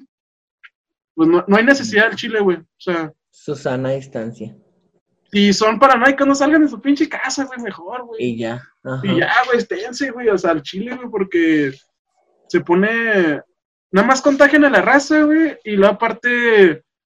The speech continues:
Speaker 1: pues, no la viven chido uno. Y luego, pues, a nosotros nos falta poquito para que hagamos un desmadre, güey, ahí vamos todos, güey, a hacer una pinche huelga, güey, la madre, güey, o sea, linchar todo, o sea, no, güey, el chile
Speaker 2: No, no
Speaker 1: no.
Speaker 2: vale.
Speaker 1: A ver, el
Speaker 2: Y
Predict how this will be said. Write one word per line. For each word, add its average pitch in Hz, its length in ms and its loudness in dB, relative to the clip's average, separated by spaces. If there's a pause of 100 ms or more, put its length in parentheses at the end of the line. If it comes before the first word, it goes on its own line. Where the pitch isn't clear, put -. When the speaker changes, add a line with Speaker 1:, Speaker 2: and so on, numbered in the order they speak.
(300)
Speaker 1:
pues, 247 140 -6
no 277 60 2
la 294 100 6
viven 302 240 4
chido 302 260 4
uno. 294 400 2 (800)
Y 175 80 4
luego, 196 240 6
pues, 214 180 -4
a 170 100 4
nosotros 160 380 -2
nos 214 180 -6
falta 180 420 0
poquito 214 480 -4
para 202 260 0
que 143 420 0 (220)
hagamos 151 380 2
un 220 100 -10
desmadre, 226 500 0
güey, 226 160 -2
ahí 208 100 2
vamos 214 280 -2
todos, 175 300 -2
güey, 220 120 -4
a - 20 -4
hacer 190 140 -4
una 196 160 -4
pinche 214 240 -8
huelga, 170 360 -4
güey, 190 340 -2
la 170 120 -2
madre, 156 320 -8
güey, 180 140 -2
o 165 40 -8
sea, 143 200 -6
linchar 139 400 -4
todo, 156 140 -8
o 170 60 -6
sea, 143 220 -8 (380)
no, 208 180 -4
güey, 160 180 -2 (560)
el 160 120 -6
chile 131 300 2
Speaker 2:
No, - 20 0
no 127 100 0
Speaker 1:
no. 127 80 0
Speaker 2:
vale. 127 280 -10 (560)
Speaker 1:
A 156 80 2
ver, 156 140 6
el 165 100 8
Speaker 2:
Y - 20 10